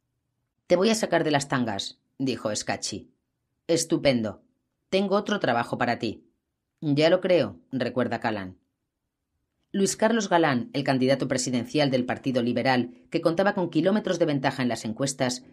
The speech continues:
fue eliminado en el verano del ochenta y nueve. Fernando Jaramillo Osa, el líder de la U P, fue abatido a tiros cuando bajaba de un avión en Bogotá la primavera siguiente. Carlos Pizarro, el candidato del M diecinueve a la presidencia,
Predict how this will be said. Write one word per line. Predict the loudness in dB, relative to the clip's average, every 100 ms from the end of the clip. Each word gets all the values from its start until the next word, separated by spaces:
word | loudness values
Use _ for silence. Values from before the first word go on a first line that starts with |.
| _
fue | -2 0
eliminado | 2 2 2 2
en | 2
el | 0
verano | 0 0 2
del | 2
ochenta | 0 -2 0
y | 0
nueve. | 0 -2 -8 _ _ _ _ _ _ _ _ _ -2
Fernando | 0 2 2
Jaramillo | 2 2 2 2 2 2
Osa, | 0 -2 -4 -6 _ -2
el | 2
líder | 2 2 2
de | 0
la | 0
U | -2 0
P, | 0 0 -6 _
fue | -8 0 2
abatido | 2 2 2 2
a | 2
tiros | 0 0 0
cuando | 0 0
bajaba | 0 2 2
de | 2
un | -2
avión | 0 0 0
en | 0 0
Bogotá | -2 -2 0 0 0
la | -4
primavera | -2 -2 -2 -2 -4
siguiente. | -4 -4 -4 -4 -8 -12 _ _ _ _ _ _ _ _
Carlos | 0 0 2 0
Pizarro, | -4 -2 0 2 2 0
el | -4
candidato | -2 -2 0 2 2 0 -2
del | -6 -4
M | -4
diecinueve | -2 -6 -2 0 0 0 -2
a |
la | -4
presidencia, | -6 -6 -4 -2 -2 -2 -2 -2